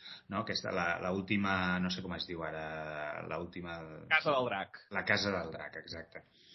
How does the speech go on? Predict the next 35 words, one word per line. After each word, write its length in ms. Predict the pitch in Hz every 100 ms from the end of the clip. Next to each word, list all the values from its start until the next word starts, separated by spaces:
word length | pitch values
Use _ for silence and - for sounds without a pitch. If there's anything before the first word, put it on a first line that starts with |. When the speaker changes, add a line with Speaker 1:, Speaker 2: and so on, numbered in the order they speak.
| - - _ _
Speaker 1:
Perquè 560 | 113 104 113 107 110 110
tu 200 | 107 107 104 98 90 69 - 101
has 120 | 101
dit 140 | 107
que 100 | - 107
era 100 | 110
un 100 | 110
bunyol, 640 | 107 117 127 131 117 95
cosa, 400 | - 101 98 95 92
un 60 | 95
criteri 400 | 113 110 110 110 117
Speaker 2:
No. 60 | -
Speaker 1:
que 100 | 127
no, 100 | 131
Speaker 2:
Ah. 80 | 127
Speaker 1:
no 140 | 131
dubto 480 | 127 127 135 131 -
que 100 | 127
sigui 280 | 117 123 117
això, 360 | - 127 139 -
però 140 | 127
m'interessa 520 | 127 127 127 123 127 156
sobretot 360 | 151 135 139
en 80 | 151
el 80 | 139
sentit 320 | 127 123 123
que 120 | 131
de-, 240 | 120 113 -
que 100 | 107
dèiem 160 | 110
abans, 360 | 113 101 92 92
no? 180 | 110 - - -
H 200 | 110 104
B 200 | 131 123
O, 320 | 131 135 160